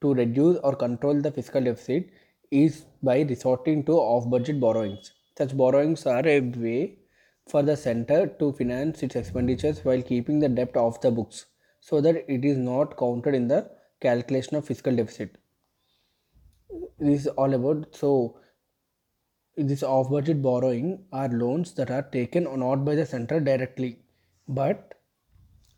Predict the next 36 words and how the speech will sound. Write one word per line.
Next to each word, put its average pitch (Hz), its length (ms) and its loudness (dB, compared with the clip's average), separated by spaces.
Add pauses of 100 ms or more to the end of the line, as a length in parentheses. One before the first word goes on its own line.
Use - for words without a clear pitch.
(320)
by 143 520 2
another 131 320 4
public 135 320 0
institution 131 560 -2
which 139 180 -2
borrows 127 600 2 (260)
on 131 160 -2
the 131 100 2
directions 123 580 -2
of 120 200 0
the 147 80 -2
central 123 320 -4
government. 110 480 -4
Such 135 200 0
borrowings 127 400 2
are 147 140 4
used 127 320 -2
to 147 120 -2
fulfill 131 380 -2
the 143 100 2
government's 120 420 -4
expenditure 117 480 -4
needs. 107 340 -8 (420)
But 131 160 2
since 147 260 0
the 151 120 2
liability 139 720 2
of 131 200 -4
the 131 80 2
loan 123 280 0
is 123 160 -2
not 127 280 -4
formally 120 400 0
on 131 180 0
the 123 140 0
center, 117 440 -4